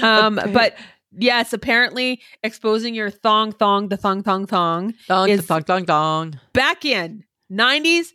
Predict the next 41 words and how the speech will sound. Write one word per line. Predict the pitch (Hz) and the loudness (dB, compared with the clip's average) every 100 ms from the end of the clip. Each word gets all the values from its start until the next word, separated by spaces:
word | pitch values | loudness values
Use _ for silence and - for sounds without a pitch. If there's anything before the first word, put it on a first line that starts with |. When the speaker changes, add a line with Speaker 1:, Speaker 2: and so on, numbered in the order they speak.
| _ _ | _ _
Speaker 1:
make | 208 277 311 | -2 0 0
it | |
a | 285 | -2
comeback. | 262 202 180 123 - _ _ _ | -2 -2 -2 -4 -10 _ _ _
Make | 254 294 | -2 0
it | |
a | 285 | 0
comeback, | 277 214 202 180 | -2 0 -2 -2
people. | 202 185 185 180 - _ _ _ _ _ _ _ | -6 -4 -2 -4 -8 _ _ _ _ _ _ _
Speaker 2:
I | 302 349 | -2 0
don't | 359 262 | 0 0
know. | 214 185 | 0 0
You | 202 | 0
know | 254 | 0
what? | 294 | 2
I | 254 294 | 2 0
just | 302 - | 0 0
don't | 349 320 | 0 0
recall | 254 233 - - - 202 220 220 | -2 -2 -6 -10 -2 0 2 0
the | 190 | 0
nineties | 185 202 196 143 | 0 0 -2 -2
being | 196 185 165 | 0 0 0
all | 180 170 | 0 2
that | 175 151 | 0 0
hot | 165 151 | 0 -2
shit. | - - 143 - - - _ _ | -2 -4 -6 -8 -16 -20 _ _
Speaker 1:
<laughs> | 240 640 679 698 719 719 719 784 622 523 415 | -14 -12 -16 -14 -14 -14 -14 -14 -14 -16 -4
It | 302 | 0
was | 349 330 | 0 0
the | 339 | -2
gr-, | 262 262 285 | 0 0 0
wasn't | 269 403 508 | 0 -2 0
it, | 523 440 - | 0 -2 -4
like, | 262 226 | -2 0
grunge? | - 196 175 220 311 | 0 2 2 2 -2
Speaker 2:
It | |
was | 208 170 - | -2 -4 -6
Speaker 1:
Wasn't | 160 226 262 208 | 0 2 2 0
it | 151 | 0
Speaker 2:
grunge. | 185 196 233 277 | 0 2 0 -4
Speaker 1:
grunge? | - | -10